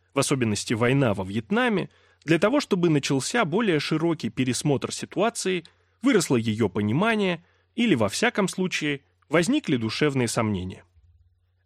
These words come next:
Линия демаркации проходит в другом месте. Именно носители информации, масс-медиа, как сегодня любят выражаться,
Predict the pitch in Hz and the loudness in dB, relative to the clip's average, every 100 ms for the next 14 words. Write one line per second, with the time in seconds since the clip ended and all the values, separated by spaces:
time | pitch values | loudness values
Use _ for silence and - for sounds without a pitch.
0 | _ 185 262 277 214 156 151 170 156 - | _ 0 2 4 4 2 2 2 2 0
1 | 262 254 - 208 196 - 151 302 226 151 | 0 0 -2 -6 -2 -4 -2 -4 -4 -4
2 | 135 143 147 151 139 127 - - - _ | -2 0 2 2 4 2 0 -6 -16 _
3 | _ _ - - - 226 247 202 175 160 | _ _ -20 -20 -4 2 4 6 6 4
4 | 143 160 170 - 214 185 123 113 - 131 | 2 2 2 0 -2 -2 0 -2 0 -2
5 | 135 120 170 233 - - - - _ - | 0 0 0 -2 -4 -10 -12 -16 _ -2
6 | 151 143 175 196 202 113 - - 120 - | 0 0 0 0 0 -2 -6 -6 -4 -4
7 | 123 117 110 110 - 131 110 117 113 120 | -2 -2 -2 -2 -2 0 -2 -2 -2 0
8 | 247 - - 180 | -2 -4 -6 -6